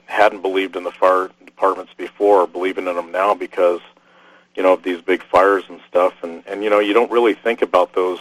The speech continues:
those guys and gals that are out there because, you know, un-, unless you're at the time of need.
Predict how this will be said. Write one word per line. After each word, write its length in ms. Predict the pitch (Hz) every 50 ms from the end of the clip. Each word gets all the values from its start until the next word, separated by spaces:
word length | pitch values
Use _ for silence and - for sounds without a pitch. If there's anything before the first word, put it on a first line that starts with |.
| - - _ _ - - - - _ _ -
those 200 | 92 92 87 -
guys 340 | - 92 92 95 98 90
and 120 | 90 87 78
gals 280 | 98 92 95 101 98 87
that 80 | 87
are 100 | 85 90
out 180 | 90 95 95 -
there 220 | - 90 87 87
because, 520 | 82 - - 90 - - 98 92 87 - -
you 60 | 101
know, 140 | 92 90 90
un-, 160 | 90 90 92
unless 400 | 98 98 98 104 107 104 - -
you're 160 | - 101 95 92
at 140 | 92 90
the 80 | - -
time 240 | - - 98 95 90
of 120 | 87 82
need. 360 | 82 95 107 117 95 80 -